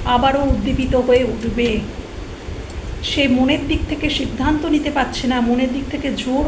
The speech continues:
পাচ্ছে না, এগিয়ে আসার শক্তি পাচ্ছে না। তো তোমার ভাইব্রেশন, পজিটিভ ভাইব্রেশন সেন্ড করো, তাহলে তার মনে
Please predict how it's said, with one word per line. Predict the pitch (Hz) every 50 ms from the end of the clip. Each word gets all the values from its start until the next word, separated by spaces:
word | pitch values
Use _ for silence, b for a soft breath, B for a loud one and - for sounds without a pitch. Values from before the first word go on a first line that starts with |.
| - -
পাচ্ছে | 262 247 - - - - 269 240 233
না, | 233 233 240 B B B B B B B
এগিয়ে | - 285 262 240 277 302 302
আসার | 277 277 - 302 294 - - -
শক্তি | 269 - - - 349
পাচ্ছে | 339 339 262 - - - 285
না। | 262 269 269 -
তো | 277 277 - - -
তোমার | 311 302 311 359 370 381 - -
ভাইব্রেশন, | 320 302 302 302 302 311 294 254 - 311 269 247 226 220 226
পজিটিভ | 247 254 247 285 294 320 320 294 247 226
ভাইব্রেশন | 254 233 233 240 233 269 269 - 311 311 294
সেন্ড | - - 277 269 277 277 - 302
করো, | 277 269 302 330 330 - - - - - - - -
তাহলে | 269 240 233 - 294 302 294 285 -
তার | 277 254 254 254
মনে | 254 254 254 254